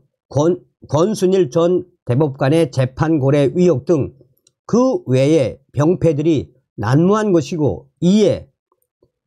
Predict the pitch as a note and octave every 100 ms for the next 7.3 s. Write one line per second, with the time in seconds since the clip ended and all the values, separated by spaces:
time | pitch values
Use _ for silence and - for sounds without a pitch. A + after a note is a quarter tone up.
0 | _ _ _ _ _ E3+ E3+ C#3+ C3+ E3
1 | A3 G#3+ E3+ C3 D#3 D3 C#3+ E3 G2+ -
2 | - D3 D#3+ C3+ G3 G3+ - E3+ D3+ C#3
3 | D3+ E3+ A#2 - - G3+ G#3+ F#3 - C#3
4 | A#2+ C#3 E3 F2 _ _ _ _ _ -
5 | E3+ A3+ G#3+ A3+ G#3+ G3+ G3 D#3 F#3+ F3+
6 | A2 - _ C3+ D#3+ D#3+ D#3 C3+ C#3 C3+
7 | D3+ C3+ G2+